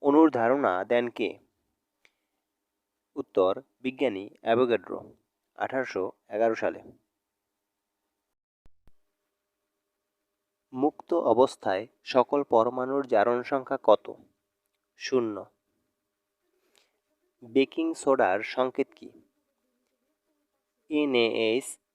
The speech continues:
সিও থ্রি। আয়নার পিছনে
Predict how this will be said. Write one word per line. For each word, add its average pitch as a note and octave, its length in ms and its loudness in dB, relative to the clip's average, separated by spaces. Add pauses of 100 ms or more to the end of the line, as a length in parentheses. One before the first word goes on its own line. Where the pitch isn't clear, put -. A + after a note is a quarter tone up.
(140)
সিও B2+ 320 2
থ্রি। F2+ 340 -8 (3750)
আয়নার D3+ 520 -2
পিছনে G2+ 580 -8